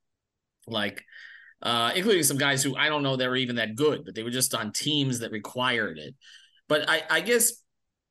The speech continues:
the thing about it, Greg, is we're seeing the progression in all the areas you wanted to see the progression from him.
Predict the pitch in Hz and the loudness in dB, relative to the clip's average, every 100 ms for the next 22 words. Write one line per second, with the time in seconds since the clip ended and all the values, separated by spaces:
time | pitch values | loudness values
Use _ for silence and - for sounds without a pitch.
0 | _ _ _ _ _ _ _ _ - 139 | _ _ _ _ _ _ _ _ -8 -2
1 | 269 349 294 254 220 170 175 175 - 302 | 0 2 0 2 0 -2 0 2 2 0
2 | 349 226 185 208 285 - 107 80 73 143 | -2 -2 -2 0 2 2 -2 -8 -8 -2
3 | 170 170 160 202 208 165 143 143 156 165 | 0 0 2 2 2 0 0 0 0 0
4 | 151 139 151 139 123 156 202 196 160 147 | 0 0 0 -2 0 2 2 0 -2 -2
5 | 127 120 | -2 -2